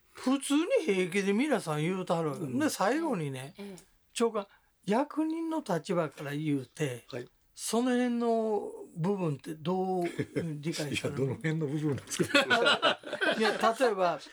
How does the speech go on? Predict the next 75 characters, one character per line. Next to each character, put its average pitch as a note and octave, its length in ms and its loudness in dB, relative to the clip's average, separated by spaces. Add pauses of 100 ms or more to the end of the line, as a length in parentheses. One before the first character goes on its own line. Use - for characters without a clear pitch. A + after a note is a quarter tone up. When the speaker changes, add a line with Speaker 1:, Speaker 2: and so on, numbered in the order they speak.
(140)
Speaker 1:
国 F3+ 140 2
会 G3 320 0
議 A3 160 2
員 D#3 180 -2
が。 C#3 240 0
Speaker 4:
あ A#2+ 360 2
あ、 A2 60 -8 (140)
政 F3 480 2
治 - 60 -18
と F3 260 4
役 B2+ 320 0
人。 B2+ 220 2
Speaker 1:
そ E3+ 240 2
う D3 100 -4
そ C3+ 60 -6
う - 40 0
そ - 0 -
う。 G#2 100 2
Speaker 4:
う G2+ 160 -2
ん、 - 20 -8
こ C3+ 140 0
れ C3 120 4
ね、 B2 240 0 (400)
<coughs> - 340 -20
あ C3 80 -2
の、 B2+ 120 0
も A2+ 80 2
う A2 40 0
何 D#3+ 180 2
回 D3+ 140 4
も A#2+ 120 -6
こ-、 C#3+ 240 0
こ-、 D3 100 -4
ね、 D#3 200 2
こ C3+ 120 -4
の C3 60 0
番 C3 160 2
組 B2+ 140 0
で B2 100 2
も G#2 120 0
こ G#2 160 -2
う G2 60 -2
議 A2+ 60 0
論 A#2 100 0
に F#2+ 80 -2
な G2+ 60 -2
っ - 20 -8
て G2+ 100 -10
ま F#2 120 -6
す - 100 -6
け G2 80 -10
ど、 G2+ 320 -2
や A2 60 -2
っ - 20 -8
ぱ - 140 -4
り B2+ 80 2
役 C#3+ 340 -2
人 A3+ 400 0
が G3 280 0
政 F#3 420 -2
治 G3 160 -4
家 F#3+ 240 -2
に、 F#3 260 0 (500)
な C#3 160 -2
ん D3 60 -2
て C#3 100 -6
い - 20 0
う - 20 0
ん - 20 -2
で F#2 60 -4
し A2+ 40 -6
ょ F#2+ 40 -4
う - 20 -12
か G2 140 -4
ね、 F#2+ 400 -4